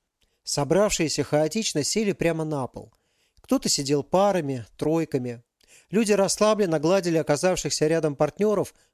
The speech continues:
блаженно улыбаясь. "Я сегодня встретил ребят", начал водитель. "Нас развеселил писающий мальчик". Собравшиеся попросили подробностей, и водитель в лицах показал, как все происходило.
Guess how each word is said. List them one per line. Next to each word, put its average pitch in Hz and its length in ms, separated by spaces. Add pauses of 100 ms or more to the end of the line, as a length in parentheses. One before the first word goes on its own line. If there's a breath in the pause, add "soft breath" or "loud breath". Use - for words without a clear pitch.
блаженно 151 440
улыбаясь. 123 680 (480)
"Я 254 220
сегодня 247 480
встретил 214 680
ребят", 151 680 (460)
начал 131 320
водитель. 123 460 (400 soft breath)
"Нас 226 340
развеселил 190 720
писающий 196 600
мальчик". 147 560 (160)
Собравшиеся 180 680
попросили 151 420
подробностей, 156 640
и 135 40
водитель 151 500 (200 loud breath)
в 135 80
лицах 233 380
показал, 175 420
как 170 220
все 151 140
происходило. 123 640